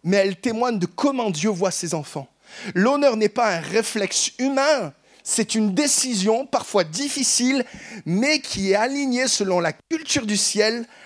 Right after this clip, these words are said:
Là où l'honneur disparaît, la présence de Dieu se retire.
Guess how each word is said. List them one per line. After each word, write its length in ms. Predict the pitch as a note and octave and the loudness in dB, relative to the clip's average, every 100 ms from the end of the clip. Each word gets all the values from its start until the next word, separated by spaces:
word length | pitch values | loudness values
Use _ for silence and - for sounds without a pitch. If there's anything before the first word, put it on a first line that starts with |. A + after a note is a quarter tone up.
| - - | -14 -4
Là 440 | E3+ A3 D#4 D#4 | -2 2 4 4
où 100 | C#4+ | 4
l'honneur 480 | A#3+ A3 G#3+ B3+ G#3 | 4 4 4 2 2
disparaît, 920 | D3+ C#4+ C#4+ - - G#3 D#3 D#3+ F3 _ _ _ _ _ | -6 -4 -2 -2 -2 -2 0 -2 -2 _ _ _ _ _
la 100 | - | -10
présence 420 | D#3+ F3 D#3 E3 C3+ | -6 -4 -2 -4 -4
de 100 | C#3+ | -4
Dieu 140 | C#3 | -2
se 140 | - | -4
retire. 500 | - - G#2+ - - | -6 -10 -14 -16 -20